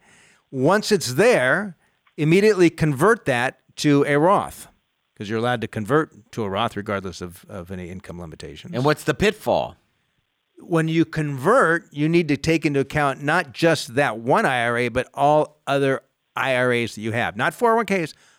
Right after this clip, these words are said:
Speaker 1: but all other I R As that you have.
Speaker 2: So let's just say that you have twenty percent, uh, tw-, uh, you've got twenty thousand dollars in a deductible I R A, and then all of a sudden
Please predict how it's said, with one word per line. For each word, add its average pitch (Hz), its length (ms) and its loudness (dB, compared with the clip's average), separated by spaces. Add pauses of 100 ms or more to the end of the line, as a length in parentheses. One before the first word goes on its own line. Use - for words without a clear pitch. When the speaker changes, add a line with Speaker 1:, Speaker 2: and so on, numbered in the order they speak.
(140)
Speaker 1:
but 135 140 0
all 139 220 2
other 127 380 -2
I 131 180 -2
R 120 140 -2
As 113 220 -4
that 98 180 -12
you 87 80 -10
have. 65 420 -18 (520)
Speaker 2:
So 151 260 2
let's 160 340 2
just 247 240 0
say 156 460 0 (380)
that 139 420 0
you 151 160 2
have 120 440 0 (280)
twenty 180 460 -2
percent, - 520 -6
uh, 123 100 -2
tw-, - 300 -16
uh, 120 200 -4
you've 120 240 -8
got 117 180 -2
twenty 160 240 -2
thousand 143 420 -2
dollars 123 560 0
in 120 300 -4
a 117 200 -2 (200)
deductible 135 960 -4
I 120 240 0
R 123 240 2
A, 92 340 -2 (480)
and 131 160 -4
then 139 140 2
all 143 160 4
of 147 80 -4
a 151 80 2
sudden 139 560 -2